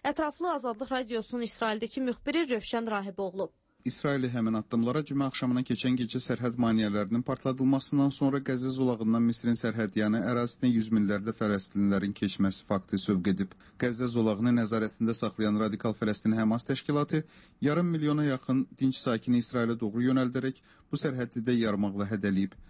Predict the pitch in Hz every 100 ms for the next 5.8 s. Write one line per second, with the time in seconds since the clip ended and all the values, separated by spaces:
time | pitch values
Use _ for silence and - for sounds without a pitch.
0 | - 131 135 135 127 120 113 - 139 143
1 | 147 143 139 143 139 135 127 107 104 117
2 | 113 123 113 - 117 120 - 117 113 113
3 | 117 113 107 104 104 113 143 143 147 151
4 | - 139 - 123 113 - 117 117 123 113
5 | 110 117 - - 120 123 135